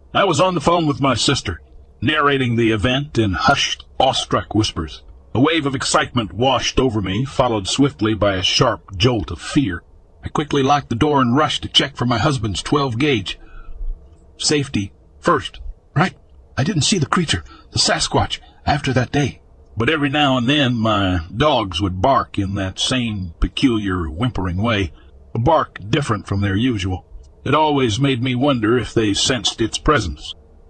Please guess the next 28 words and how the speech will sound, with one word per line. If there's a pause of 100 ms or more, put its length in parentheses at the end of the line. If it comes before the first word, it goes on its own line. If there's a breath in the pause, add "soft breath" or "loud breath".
Years
later,
my
sister
was
watching
a
documentary
about
Sasquatch
sightings
in
the
Portland,
Oregon
area
on
the
Learning
Channel. (380)
It
aired
on
Friday, (440)
October
twenty-seventh,
two
thousand